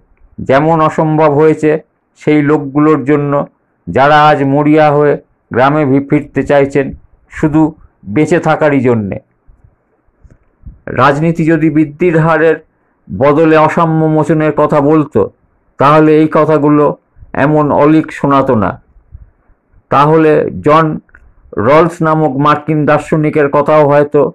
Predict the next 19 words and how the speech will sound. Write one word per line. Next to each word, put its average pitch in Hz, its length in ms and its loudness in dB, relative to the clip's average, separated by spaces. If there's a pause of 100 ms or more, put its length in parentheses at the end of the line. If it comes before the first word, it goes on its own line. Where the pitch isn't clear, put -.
(260)
আরও 147 400 2
অনেকে 147 380 0
জানতেন। 120 540 0 (600)
রলসের 147 600 0
মূল 156 280 0
কথাই 160 420 0
ছিল 135 300 -2 (400)
যে 139 300 0
সমাজে 151 540 0
কেউ 151 380 0 (760)
জানে 160 320 0
না 139 340 -2
যে 143 200 0
তার 147 260 2
ভাগ্যে 143 440 -2
কী 151 220 -2
অপেক্ষা 147 420 0
করে 143 240 0
আছে, 143 380 0